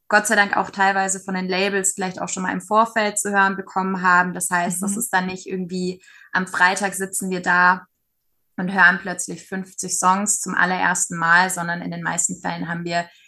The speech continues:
Speaker 1: das ein oder andere schon mal vorher gehört und filtern halt wirklich im Vorfeld. Also manche Sachen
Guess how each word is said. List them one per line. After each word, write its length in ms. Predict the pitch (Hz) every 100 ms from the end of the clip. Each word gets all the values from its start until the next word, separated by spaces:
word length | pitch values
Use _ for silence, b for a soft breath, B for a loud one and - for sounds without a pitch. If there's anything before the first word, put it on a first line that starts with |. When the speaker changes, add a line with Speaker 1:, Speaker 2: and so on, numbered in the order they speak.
| b
Speaker 1:
das 120 | -
ein 180 | 175 175
oder 140 | 165 180
andere 220 | 165 175
schon 160 | - 165
mal 120 | 165
vorher 280 | - 165 170
gehört 420 | 170 165 165 -
und 160 | 180
filtern 400 | - 180 180 170
halt 200 | 165 165
wirklich 340 | 160 160 156 -
im 100 | 156
Vorfeld. 440 | - 165 170 170 - b b
Also 180 | - 175
manche 300 | 180 190 196
Sachen 520 | 180 180 185 185 180